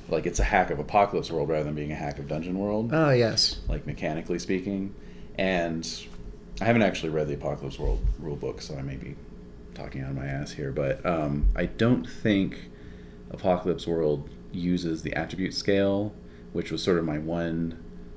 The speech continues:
Speaker 1: kind of beef with, with our Dungeon World experience last night.
Speaker 2: Oh, that it did use it?
Speaker 1: That it used it 'cause it, it's sort of pointless, you know?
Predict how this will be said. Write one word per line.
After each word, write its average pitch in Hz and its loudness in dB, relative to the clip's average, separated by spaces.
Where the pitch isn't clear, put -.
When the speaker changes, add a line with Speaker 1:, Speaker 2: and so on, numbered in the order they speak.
Speaker 1:
kind 82 0
of 71 -4
beef 80 -4
with, 80 -6
with 80 -4
our 73 2
Dungeon 82 -2
World 87 2
experience 101 0
last 113 2
night. 117 0
Speaker 2:
Oh, 139 10
that 117 8
it 110 8
did 107 6
use 110 4
it? - -2
Speaker 1:
That 101 8
it 82 6
used 95 6
it 98 6
'cause 95 2
it, 90 4
it's 90 0
sort 117 6
of 87 2
pointless, 127 0
you 139 6
know? 131 6